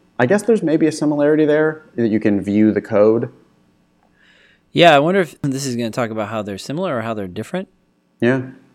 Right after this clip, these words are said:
Speaker 1: Yeah. I mean, I do see one similarity there already, which is that if in academic scholarship, you're gonna cite your sources and show your
Speaker 2: Mm-hmm.
Speaker 1: methodology and show your
Speaker 2: Mm-hmm.
Speaker 1: assumptions,
Speaker 2: Mm-hmm.
Speaker 1: that's an awful lot like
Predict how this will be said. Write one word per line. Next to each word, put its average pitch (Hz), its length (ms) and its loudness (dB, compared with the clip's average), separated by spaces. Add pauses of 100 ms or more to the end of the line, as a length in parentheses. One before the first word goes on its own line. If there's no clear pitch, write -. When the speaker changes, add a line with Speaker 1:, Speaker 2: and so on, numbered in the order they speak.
(1400)
Speaker 1:
Yeah. 107 220 -2 (680)
I 120 80 4
mean, 131 140 6
I 127 80 8
do 147 160 6
see 147 220 4
one 127 240 2
similarity 110 500 4
there 87 220 2
already, 85 320 0
which - 220 -12
is 82 180 -6
that 76 200 -8 (340)
if - 340 -10
in 110 140 0
academic 98 400 -2
scholarship, 98 580 -2
you're 95 120 -4
gonna 87 340 -8
cite 98 260 0
your 80 100 -10
sources 80 720 -8
and 78 120 -14
show 92 180 -2
your 85 120 -2
Speaker 2:
Mm-hmm. 82 100 -4
Speaker 1:
methodology 80 540 -4
and - 140 -16
show 92 160 -2
your 82 140 -2
Speaker 2:
Mm-hmm. 76 60 -4
Speaker 1:
assumptions, 117 640 -4
Speaker 2:
Mm-hmm. - 300 -12
Speaker 1:
that's 113 140 2
an 104 100 -2
awful 98 300 0
lot 85 260 0
like 76 300 -6